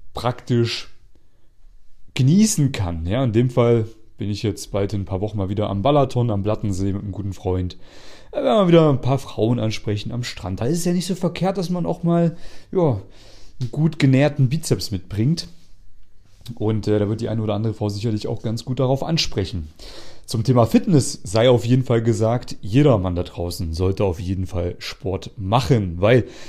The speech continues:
ich merke das immer wieder, wenn ich Frauen draußen anspreche im Alltag, da war ich ja auch ganz gut aktiv die letzten Tage hier. Der Blick,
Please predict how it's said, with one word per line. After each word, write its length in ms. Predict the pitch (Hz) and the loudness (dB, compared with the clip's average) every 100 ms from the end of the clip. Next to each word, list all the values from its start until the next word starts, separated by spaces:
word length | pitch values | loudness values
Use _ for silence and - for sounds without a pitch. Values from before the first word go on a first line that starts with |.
| - | -6
ich 140 | - 101 | -2 2
merke 200 | 151 151 | 2 2
das 120 | 123 | 2
immer 160 | 135 | 4
wieder, 220 | 139 156 110 | 6 6 4
wenn 80 | |
ich 160 | 110 - | 0 -2
Frauen 320 | 104 131 156 | 0 2 2
draußen 460 | 143 117 123 - 110 | 0 0 0 -2 -4
anspreche 560 | 107 104 - 98 90 | -4 -4 -4 -4 -4
im 120 | 85 95 | -6 -4
Alltag, 400 | 90 - 85 82 | -6 -6 -8 -4
da 120 | 135 | 2
war 120 | 160 | 2
ich 100 | 131 | 4
ja 60 | 113 | 6
auch 280 | 131 117 - | 4 4 0
ganz 260 | 120 117 | -2 -2
gut 180 | - 123 | -4 -4
aktiv 440 | 123 - - 120 | -4 -6 -6 -6
die 80 | - | -4
letzten 260 | 107 - 101 | -4 -4 -4
Tage 320 | 101 98 98 | -2 -2 -2
hier. 280 | 95 104 95 - - - - - - - - - | 0 0 -2 -8 -20 -20 -20 -20 -20 -20 -20 -2
Der 120 | 135 117 | 0 2
Blick, 500 | - 240 247 - | 4 2 2 0